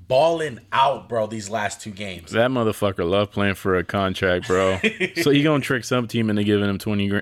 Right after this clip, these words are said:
Speaker 2: twenty million a year.
Speaker 1: Oh, my goodness, man. Yo, what up to everyone in the chat, bro? Um, excuse me if I don't see your comments, bro. We're doing, trying to, trying to do, like, a traditional podcast way.
Speaker 2: If, if you wanna comment to be acknow-, acknowledged, no offense, but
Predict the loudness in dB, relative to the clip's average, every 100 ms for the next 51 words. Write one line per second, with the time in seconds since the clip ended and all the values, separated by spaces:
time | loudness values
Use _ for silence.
0 | -4 -2 0 2 2 2 0 0 0 -2
1 | -8 -20 -20 -20 -6 -2 -2 -4 -8 -12
2 | -14 -14 -12 -14 -16 -16 -16 -16 -20 -20
3 | -8 0 2 2 2 2 2 0 0 -2
4 | -4 -6 -10 -6 -2 -2 -2 -2 -2 -2
5 | -6 -14 -20 -4 0 0 -2 -6 -6 -6
6 | -6 -6 -6 -2 -2 -2 -6 -8 -8 -8
7 | -4 -4 -4 -8 -4 -2 -2 -4 -6 -6
8 | -8 -6 -6 -6 -10 -8 -6 -6 -8 -8
9 | -8 -8 -10 -10 -10 -10 -8 -10 -10 -8
10 | -8 -6 -6 -6 -6 -6 -4 0 2 0
11 | -2 -2 0 0 0 0 0 0 2 2
12 | 2 -2 -2 -2 2 0 2 0 -2 -2
13 | -2 -2 -2 0 0 0 -2 0 0 -2
14 | -2 -2 -6 -8 -2 -2 -2